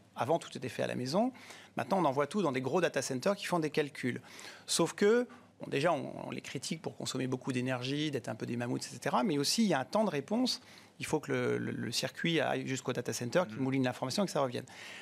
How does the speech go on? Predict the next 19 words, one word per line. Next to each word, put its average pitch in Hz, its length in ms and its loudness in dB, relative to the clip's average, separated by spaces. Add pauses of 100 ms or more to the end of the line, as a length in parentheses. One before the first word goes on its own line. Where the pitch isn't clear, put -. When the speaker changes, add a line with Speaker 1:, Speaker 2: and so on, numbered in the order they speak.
(180)
Speaker 1:
Dans 202 280 4
les 180 280 4
réseaux 170 300 2
intelligents 151 420 0
qu'on 127 160 -2
va 120 140 2
avoir, 196 320 2
que - 60 -10
ce 165 80 -4
soit 151 160 0
dans 147 120 0
une 127 160 0
voiture, 170 600 2
dans 143 120 0
une 123 180 -6
maison, 135 360 -2
dans 127 100 -4
une 120 180 -4
usine, 180 360 4